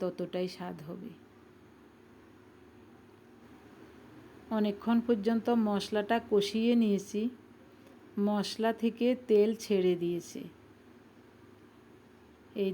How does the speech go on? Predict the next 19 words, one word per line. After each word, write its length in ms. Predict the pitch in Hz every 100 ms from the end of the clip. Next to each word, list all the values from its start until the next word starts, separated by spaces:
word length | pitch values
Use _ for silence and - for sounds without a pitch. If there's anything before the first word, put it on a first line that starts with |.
| 180
দেখুন, 300 | 165 175 170 165 - - - - - - - - - - - - - 196
মশলা 340 | 202 - 214 208
কষানো 360 | 208 202 208 220 214
হয়ে 200 | 202 208
গেছে, 320 | 214 208 240 285 - - - - - -
এখন 300 | 202 196 208 214 -
পরিমাণ 420 | 208 202 190 185 185
মতো 200 | 185 202 208 185
জল 160 | 180 175
দিয়ে 220 | 175 175
দিলাম। 340 | 165 175 - 170 - - - - - - - - - - - - - - - - - - - - - - -
ঝোল 340 | 180 202 202 202
ফুটে 300 | 208 202 214 220
ওঠার 320 | 208 214 220 220
পর 200 | 202 214 269 - - - -
এখন 340 | - 190 - 202 190
মাছগুলো 460 | 185 170 165 180 190
দিয়ে 240 | 180 180
দিচ্ছি। 400 | 170 170 - -